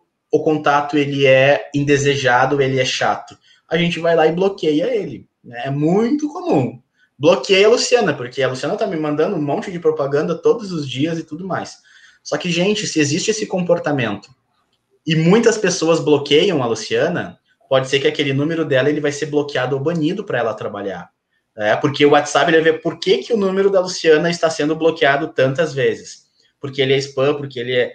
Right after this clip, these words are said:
é um número que tá chato de enviar propaganda, mensagem promocional em massa pra muita gente. Acendeu a lanterna, a anteninha ali do WhatsApp, gente, da política do WhatsApp, ele vai agir da forma não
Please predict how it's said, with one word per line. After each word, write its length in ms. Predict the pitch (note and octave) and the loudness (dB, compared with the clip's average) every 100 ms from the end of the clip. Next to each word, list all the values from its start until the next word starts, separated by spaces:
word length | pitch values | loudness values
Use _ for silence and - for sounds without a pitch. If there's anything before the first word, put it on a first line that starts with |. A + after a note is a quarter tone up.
| _ | _
é 100 | A#2 | -4
um 60 | A#2+ | -2
número 320 | B2+ C3 C3 | -2 -2 -4
que 80 | C3 | -6
tá 140 | B2 | -6
chato 460 | - - C3 C#3+ C3 | -6 0 0 0 -4
de 120 | B2+ | -10
enviar 300 | B2 A#2+ A#2 | -6 -6 -6
propaganda, 600 | A#2+ A#2 A2+ B2 C#3+ C#3 | -8 -8 -2 0 0 -4
mensagem 460 | B2+ A#2 A2+ B2+ B2+ | -8 -6 -6 -6 -6
promocional 800 | B2 A#2+ - A2+ A2 B2 C#3+ | -8 -8 -10 -8 -6 -2 -2
em 120 | C3 A#2 | -2 -4
massa 460 | A2+ A#2+ C#3+ B2 | -2 -2 -2 -6
pra 140 | - A2+ | -8 -8
muita 300 | A#2+ C3+ C#3 | -6 -4 -4
gente. 400 | B2 E3 - _ _ _ _ _ | -4 -6 -8 _ _ _ _ _
Acendeu 480 | D#3 D#3+ G3+ F#3 A#3 | -4 0 2 6 6
a 60 | B3 | 6
lanterna, 440 | G#3 - E3+ E3+ | 2 4 4 4
a 80 | D3+ | 2
anteninha 460 | D3+ D#3+ D3+ F3 F3 | 2 2 0 0 0
ali 180 | D3 | 0
do 260 | D3+ D#3 B2 | 0 0 -2
WhatsApp, 500 | B2 A#2+ C3 C3+ - | -4 -4 -2 -2 -6
gente, 400 | A#2 G2+ - - _ _ _ | -12 -12 -16 -20 _ _ _
da 140 | - C3 | -6 -4
política 500 | C#3 C#3 G#3 - D3 | 0 0 0 -2 -2
do 120 | D3 | 0
WhatsApp, 480 | C#3 - C3+ - - | -2 0 0 0 -4
ele 200 | C3 B2+ | -6 -6
vai 600 | B2+ B2 A#2+ B2 F3+ - | -4 0 2 2 2 -2
agir 680 | E3 D3+ A#2+ A#2 B2 C#3+ - | -2 -2 -4 -8 -8 -8 -6
da 120 | D#3 | -6
forma 560 | - C3+ A#2+ B2 C#3 - | -4 -2 0 0 -4 -8
não 340 | C3+ B2 B2+ | -8 -6 -6